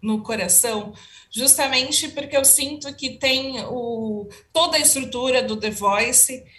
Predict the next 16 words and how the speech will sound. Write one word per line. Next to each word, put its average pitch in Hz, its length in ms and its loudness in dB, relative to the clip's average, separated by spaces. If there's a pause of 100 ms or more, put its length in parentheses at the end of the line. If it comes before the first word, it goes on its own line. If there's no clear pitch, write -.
(180)
e 233 140 0
aí 247 340 4
nessa 285 360 4
estreia 277 500 -2
deu 254 220 -2
pra 262 100 -8
perceber 220 560 -2
que 240 140 -8
ele 214 600 -2
estava 226 460 -2
muito 311 480 -4
melhor 220 600 -2
com 233 180 -8
o, 214 880 -6
o 240 60 -6
júri, 262 640 -2